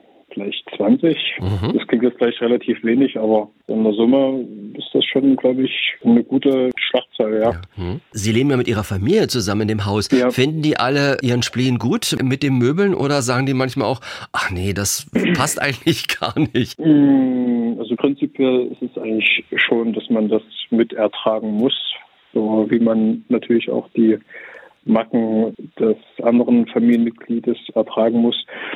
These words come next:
Speaker 1: Aber die Kinder, die sechs und acht sind, machen sich darüber lustig.
Speaker 2: Mhm. Was beeindruckt Sie besonders an diesen Möbeln, die Sie zu Hause bei sich haben, die aus dem Osten stammen?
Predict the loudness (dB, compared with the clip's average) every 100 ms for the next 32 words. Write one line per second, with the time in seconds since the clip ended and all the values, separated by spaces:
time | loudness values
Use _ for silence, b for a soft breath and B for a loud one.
0 | B -2 0 0 0 0 0 0 -2 -4
1 | -4 -2 -4 -2 -2 -2 -4 0 2 2
2 | 0 0 0 0 0 0 0 0 2 0
3 | 0 -2 -6 -4 -6 -4 -6 -4 -4 -2
4 | -2 -2 0 -2 -2 -4 -2 -2 -2 0
5 | 0 -2 -2 -4 -2 -2 0 0 2 0
6 | 0 -2 -2 -4 -4 -6 -6 -6 -4 -4
7 | -4 -2 -2 -2 -4 -4 -2 -2 -4 -6
8 | -4 -4 -2 -4 -4 -6 -6 -6 -6 -10
9 | -12